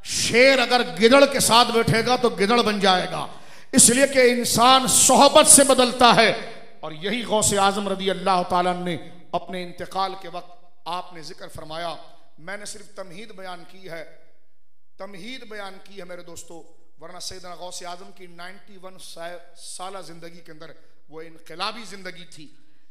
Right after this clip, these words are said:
कि जिन्होंने हक की सरबुलंदी के लिए उस वक्त की बातिल सियासी तहरीकों का भी मुता-, मुकाबला किया, इस्लाम के खिलाफ उठने वाली हर बुरी तहरीक का मुतालक-, मुकाबला किया। और सुनो,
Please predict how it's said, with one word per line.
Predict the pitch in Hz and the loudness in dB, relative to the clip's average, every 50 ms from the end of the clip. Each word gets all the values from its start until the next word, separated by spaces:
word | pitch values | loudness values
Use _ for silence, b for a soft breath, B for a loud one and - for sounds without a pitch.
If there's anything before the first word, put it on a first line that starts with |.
| - - - | -14 -14 -14
कि | 160 | -14
जिन्होंने | 147 165 180 202 196 175 | -14 -12 -12 -10 -10 -10
हक | 143 - - - 277 320 330 330 - | -10 -10 -2 0 0 0 0 -2 -6
की | 277 277 | -4 -2
सरबुलंदी | - - 269 269 233 220 240 240 240 240 220 254 254 | -2 0 -2 -2 -2 -2 -4 -4 -4 -4 -4 -4 -6
के | 247 247 220 220 208 | -4 -2 -2 -2 -2
लिए | 202 208 214 226 220 214 170 - - - - B B B B B - | -2 -2 2 2 2 2 2 0 -6 -10 -12 B B B B B -6
उस | 247 - - 202 170 | -6 -4 -4 -6 -6
वक्त | 220 240 240 233 240 | -6 -8 -8 -8 -12
की | 226 | -12
बातिल | 175 143 147 196 214 214 214 254 233 | -12 -6 -4 -4 -4 -4 -6 -10 -10
सियासी | - - - 208 214 208 - 247 | -10 -10 -8 -8 -8 -8 -10 -10
तहरीकों | - - 214 190 208 226 214 - 226 226 | -10 -8 -8 -8 -8 -10 -8 -8 -10 -8
का | 226 220 | -8 -10
भी | 208 214 | -12 -12
मुता-, | 202 185 202 190 196 196 - - - - - 151 | -10 -8 -6 -6 -6 -6 -10 -14 -14 -14 -14 -14
मुकाबला | 165 170 - 208 214 226 226 208 | -12 -6 -4 -4 -2 -2 -2 -4
किया, | 214 - 202 202 202 185 156 - - b b b b b b b b | -4 -6 -8 -6 -4 -4 -6 -6 -10 b b b b b b b b
इस्लाम | 262 - - 226 233 254 285 294 294 294 | -6 -6 -4 0 0 2 2 0 0 -4
के | 294 269 | -8 -8
खिलाफ | 240 - 247 247 285 302 294 294 294 | -6 -6 -4 -2 -2 -2 -2 -4 -6
उठने | 294 - 262 269 285 | -6 -6 -4 -4 -4
वाली | 269 269 269 285 285 302 285 | 0 2 2 2 2 0 -4
हर | - - 262 294 285 | 0 0 0 0 0
बुरी | 285 285 302 311 | -4 -4 -6 -6
तहरीक | 294 302 294 277 - 262 330 339 339 - | -6 -4 -2 -2 0 2 0 0 2 0
का | 330 320 | -2 -2
मुतालक-, | 330 311 320 302 311 311 320 302 - 320 311 B B B B B B | 0 2 4 6 6 6 6 2 2 -4 -10 B B B B B B
मुकाबला | - - - 285 311 320 320 339 320 | -8 0 4 4 4 6 6 2 2
किया। | - 285 302 302 285 233 - - 233 - - - - - - | 2 0 4 4 4 4 4 0 -8 -10 -12 -14 -14 -8 -2
और | 175 190 214 233 233 - | 0 2 2 2 2 0
सुनो, | - - - 254 277 302 311 294 247 | -2 -4 -2 -2 2 2 2 2 2